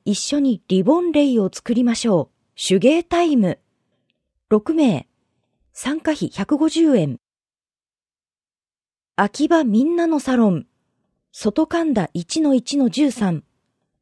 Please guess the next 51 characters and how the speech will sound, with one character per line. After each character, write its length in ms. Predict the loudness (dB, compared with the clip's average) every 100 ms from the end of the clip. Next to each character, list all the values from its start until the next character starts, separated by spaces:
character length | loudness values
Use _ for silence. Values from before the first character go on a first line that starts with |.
| _
七 240 | 0 0
日 160 | 0 -4
水 300 | -2 -2 2
曜 320 | 4 4 0 _
午 140 | -2
後 160 | 0 0
二 200 | 0 0
時 120 | -2
か 120 | -2
ら 100 | -2
三 280 | -2 -2 -2
時。 200 | -2 -6 _ _ _ _ _ _
東 220 | -2 -2 2
京 220 | 2 0
家 140 | -2
政 300 | -4 0 0
学 240 | 0 0 0
院 200 | 0 -2
高 240 | 0 0
校 240 | 0 0
の 100 | 2
皆 240 | 2 0 0
さ 160 | -2
ん 60 | -2
と 140 | 0
一 100 | 0 0
緒 220 | -2 0
に 200 | 0 -2
ゲ 200 | -2 0
ー 40 | 0
ム 180 | 0 0
を 60 |
し 160 | 0 -2
な 100 | 0
が 120 | 0
ら 180 | -2 -2
脳 360 | -2 -2 0 -2
を 60 |
活 220 | -2 -10
性 280 | -6 -4 -4
化。 280 | -2 -4 -6 _ _ _ _
楽 320 | -4 -2 -2
し 140 | -6
く 180 | -2 -2
脳 260 | 0 0 0
ト 200 | 0 2
レ。 240 | 2 0 _ _ _ _ _ _ _ _ -4
十 220 | 2 4
名 300 | 4 2 0 0
無 120 | 2
料。 340 | 4 2 0